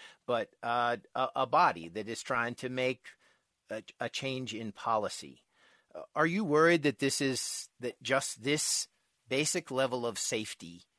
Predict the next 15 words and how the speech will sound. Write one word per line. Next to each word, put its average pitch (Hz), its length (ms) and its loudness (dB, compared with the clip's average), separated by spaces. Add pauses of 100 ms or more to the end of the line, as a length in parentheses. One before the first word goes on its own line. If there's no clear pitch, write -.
(340)
is 117 180 -8
always 127 540 0
going 117 360 -6
to 104 120 -14
prevail 95 640 -4 (440)
in, 104 320 -8
in, 104 240 -8
in 104 160 -12
public 107 360 -8
opinion 90 560 -12 (280)
over 101 520 -6
the 110 120 -10
rights 113 320 -2
of 98 100 -6
individuals 95 840 -6